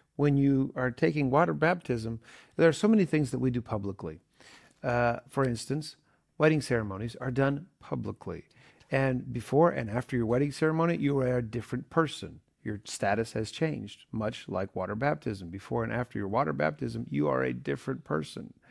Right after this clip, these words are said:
And now you are baptized into the body of Christ, and you're, it's, you're making a statement. Now, the previous things that happened may happen very internally. They may happen in such a way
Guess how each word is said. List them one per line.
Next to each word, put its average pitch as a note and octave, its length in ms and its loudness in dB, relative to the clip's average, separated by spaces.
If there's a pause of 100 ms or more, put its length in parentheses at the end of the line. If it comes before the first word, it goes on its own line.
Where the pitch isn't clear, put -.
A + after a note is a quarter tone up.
(360)
And A#2 180 -2
now D3+ 320 2
you C#3 260 2
are A2+ 140 4
baptized B2 760 2
into C#3+ 720 2 (300)
the B2+ 260 0
body B2+ 520 4 (280)
of B2+ 240 2
Christ, F3+ 600 4 (340)
and E3+ 260 2
you're, D#3+ 300 4
it's, - 220 -10
you're C#3 120 2
making E3 340 4
a C#3 40 2
statement. - 760 4 (240)
Now, B2 340 2 (280)
the C3+ 80 -4
previous F#3+ 500 4
things A2 220 -4
that F#2+ 80 -6
happened - 420 -6 (280)
may D#3+ 100 6
happen C#3+ 300 2
very E3 240 2
internally. G#2+ 500 -6 (400)
They F3+ 120 4
may F#3 180 4
happen C#3+ 300 4
in B2+ 100 -4
such C3+ 260 -4
a B2 40 -4
way A#2+ 240 0